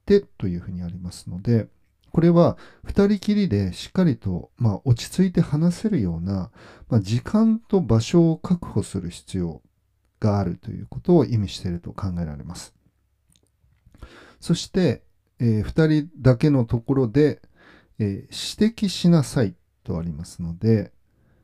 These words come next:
まあ、誰か他の女性と関係がある、あるでしょうと。まあ、もしくは、「私以外の人と、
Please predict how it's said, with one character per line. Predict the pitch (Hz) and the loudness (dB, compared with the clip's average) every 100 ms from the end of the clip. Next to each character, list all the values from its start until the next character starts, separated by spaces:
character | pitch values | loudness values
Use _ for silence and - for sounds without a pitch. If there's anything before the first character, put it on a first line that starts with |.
| _ _ _ _ - | _ _ _ _ 2
ま | 139 | 4
あ、 | 101 - _ - | 2 -4 _ 0
誰 | 139 120 | 0 2
か | |
他 | 95 101 127 | -2 2 4
の | 135 | 4
女 | 120 120 | 4 2
性 | 127 | 0
と | 117 | 0
関 | 113 131 120 | 2 2 2
係 | 127 | 0
が | 117 | 2
あ | 113 | 2
る、 | 82 78 - _ | 0 -8 -18 _
あ | 120 | 0
る | 107 90 | 0 0
で | 87 | -8
し | - | -12
ょ | 82 | -14
う | - | -14
と。 | - _ _ _ _ _ _ - | -20 _ _ _ _ _ _ -4
ま | 123 | 0
あ、 | |
も | 127 | 0
し | - | 0
く | 110 | -2
は、 | 98 | 0
「私 | 117 147 - | 0 0 2
以 | |
外 | 165 120 | 2 2
の | 98 | 0
人 | - 151 | -2 -2
と、 | - 117 95 | 4 4 4